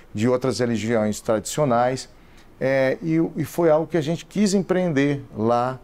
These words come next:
na, na, na Secretaria de Cultura. Olha, gente, a gente tem que conversar, dialogar com todo mundo, né, porque, justamente por essa característica diversa da nossa cultura brasileira. E não podia, por exemplo, voltando pro, pra comunidade L G B T Q I A mais,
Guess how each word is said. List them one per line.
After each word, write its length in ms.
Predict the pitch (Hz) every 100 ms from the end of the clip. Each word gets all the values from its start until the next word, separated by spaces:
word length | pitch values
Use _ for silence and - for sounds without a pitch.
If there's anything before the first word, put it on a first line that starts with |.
| -
na, 300 | 113 113 123
na, 420 | 117 117 117 117 117
na 120 | 113
Secretaria 380 | - 120 117 117
de 80 |
Cultura. 540 | - - - 123 107 104
Olha, 240 | 123 104
gente, 300 | 92 101 -
a 20 |
gente 140 | 113 110
tem 120 | 175
que 60 | 170
conversar, 460 | 131 110 - 123
dialogar 360 | 117 127 117 127
com 120 | 131
todo 200 | 156 139
mundo, 380 | 107 110 98 85 - - - - -
né, 140 | 110
porque, 320 | 117 123 110 113
justamente 380 | 143 151 139
por 140 | - 151
essa 180 | 131 139
característica 640 | 139 139 143 131 127 139
diversa 540 | 123 110 113 127 -
da 120 | 131 127
nossa 280 | 160 170
cultura 320 | 160 131 127 110
brasileira. 560 | 110 104 95 92 92 - - - - -
E 60 | 127
não 140 | 147
podia, 420 | 151 180 110 156 156
por 140 | 127
exemplo, 340 | 104 110 104 - -
voltando 420 | 98 104 110 104
pro, 220 | 95 101 - -
pra 340 | 101 95 92 -
comunidade 460 | 104 104 101 95 101
L 120 | 95
G 120 | 92
B 120 | 95
T 120 | 92 95
Q 140 | 98
I 60 | 95
A 60 |
mais, 380 | 95 117 147 117